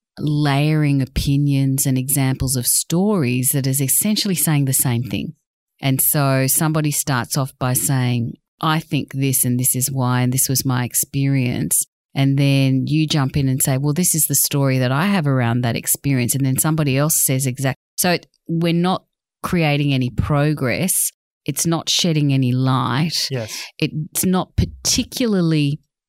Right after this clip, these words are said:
Speaker 1: helping us consolidate the point. We're still in a descriptive phase.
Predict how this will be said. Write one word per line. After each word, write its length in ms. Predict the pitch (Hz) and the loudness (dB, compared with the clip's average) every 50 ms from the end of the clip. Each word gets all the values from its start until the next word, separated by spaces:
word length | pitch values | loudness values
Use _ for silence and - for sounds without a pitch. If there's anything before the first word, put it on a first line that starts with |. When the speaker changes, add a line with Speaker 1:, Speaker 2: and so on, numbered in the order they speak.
| _ - - | _ -12 -8
Speaker 1:
helping 500 | - - 170 156 151 - - 160 147 139 | -4 0 0 0 0 2 2 2 2 2
us 200 | 131 - - - | 2 0 -2 -4
consolidate 1040 | - - 151 143 135 - - - - 143 135 143 151 143 139 127 113 - - - | -4 -2 -2 0 0 2 2 2 2 2 2 2 0 0 0 0 -2 -2 -4 -4
the 60 | - - | -6 -6
point. 580 | - - - - 160 147 123 117 - 165 - - _ _ _ _ | -4 -2 0 0 2 2 2 0 0 -2 -4 -6 _ _ _ _
We're 180 | - 151 156 151 | -4 -2 0 0
still 400 | 147 - - - 185 185 185 180 | 0 0 -2 0 0 0 0 2
in 280 | 180 170 160 156 143 - - - | 2 2 2 2 0 -2 -2 -2
a 420 | 143 139 135 135 135 135 135 - - 156 - | 0 2 2 2 0 0 -2 -4 -6 -6 -4
descriptive 960 | 143 - - - - - - 147 139 - _ - 131 120 95 90 - - - - _ _ _ _ - - - | -2 0 0 0 -2 -4 -6 -10 -10 -8 _ -6 -4 -4 -4 -4 -6 -10 -16 -20 _ _ _ _ -16 -10 -4
phase. 540 | - 165 151 135 101 - - - 175 180 - | 0 0 0 2 0 0 -2 -2 -2 -2 -4